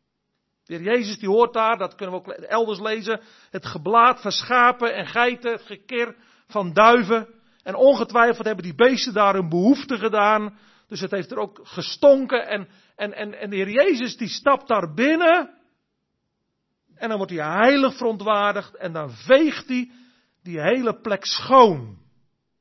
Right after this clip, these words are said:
Hij drijft ze uit. Die mensen die daar zitten met allemaal geldtafeltjes om geld te wisselen. Hè, er wordt allemaal, eh, ja, hoe moet ik zeggen weer,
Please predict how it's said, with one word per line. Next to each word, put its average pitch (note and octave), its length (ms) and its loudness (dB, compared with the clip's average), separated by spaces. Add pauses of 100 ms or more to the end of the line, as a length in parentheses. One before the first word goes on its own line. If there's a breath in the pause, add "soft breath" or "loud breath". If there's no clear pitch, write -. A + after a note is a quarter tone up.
Hij E3 160 -6
drijft C4 640 2
ze A#3+ 300 -6 (400 soft breath)
uit. D#4 480 4 (180 soft breath)
Die - 120 -12
mensen A#3+ 320 -4
die G#3+ 100 -12
daar F3+ 120 -6
zitten A#3+ 280 -6
met G3 120 -8
allemaal G3+ 540 -4
geldtafeltjes A#3+ 1600 -4
om F3+ 140 -8
geld B3 340 0
te A3+ 100 -4
wisselen. A3 640 -6 (560)
Hè, G#3 220 -4
er F3+ 60 -6
wordt E3+ 160 -4
allemaal, F#3+ 640 -2
eh, D#3 540 -10
ja, G3 140 -2
hoe E3+ 80 -2
moet F3 100 -12
ik - 40 -20
zeggen F3+ 240 -10
weer, F3 280 -8